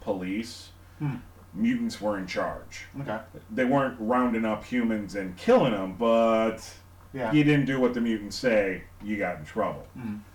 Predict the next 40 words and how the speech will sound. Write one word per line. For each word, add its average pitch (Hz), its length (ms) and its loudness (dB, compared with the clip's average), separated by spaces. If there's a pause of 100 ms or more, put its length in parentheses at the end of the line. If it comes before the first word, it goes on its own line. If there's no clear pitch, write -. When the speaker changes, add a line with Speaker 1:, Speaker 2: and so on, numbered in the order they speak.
(340)
Speaker 1:
So 226 180 2
it 196 80 2
was, 170 120 -4 (280)
it, - 20 -12
it, 175 240 -8 (100)
it 151 80 0
was 160 80 0
interesting 147 540 -2
stuff. - 260 -4
They 120 100 0
were 135 140 2
able 151 240 4
to 127 80 0
do 123 180 2
stuff 120 300 -2
in 113 140 -2
these 107 180 -4
books 107 400 -2
that 95 500 -4 (600)
they 127 140 2
weren't 123 260 2
allowed. 110 420 2
The 110 160 -4
editors 107 680 -2
at 107 100 -8
the 95 60 -14
comic 120 380 -4
books 92 200 -10
weren't, 101 380 -4
weren't 107 240 -2
allowing 92 400 -4
them 82 160 -10
to 76 60 -12
do. 78 240 -12
So 104 160 -10
you 110 180 -2
were 107 80 4
able 104 180 0
to 98 80 -4
have - 320 -6